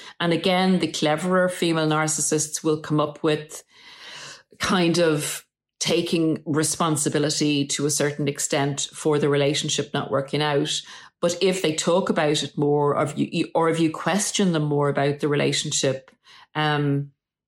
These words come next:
they may be putting more blame on the ex-partner and presenting as the victim. And actually, particularly with men, um, the female narcissist will look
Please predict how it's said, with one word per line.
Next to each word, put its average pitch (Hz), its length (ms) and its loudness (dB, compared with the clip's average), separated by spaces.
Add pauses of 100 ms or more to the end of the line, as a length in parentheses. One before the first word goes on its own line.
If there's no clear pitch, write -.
(280)
they 160 180 2
may 165 260 2
be 165 140 0
putting 151 380 -2
more 147 260 2
blame 147 420 0
on 139 140 -2
the 143 140 0
ex-partner 143 960 -2
and 143 500 -2
presenting 151 720 0
as 147 400 -2
the 147 80 -2
victim. 143 760 -4 (720)
And 170 120 0
actually, 233 520 2
particularly 180 520 0
with 156 220 0
men, 160 540 0 (580)
um, 151 380 0
the 156 80 -2
female 170 360 2
narcissist 156 680 0
will 160 140 2
look 156 480 0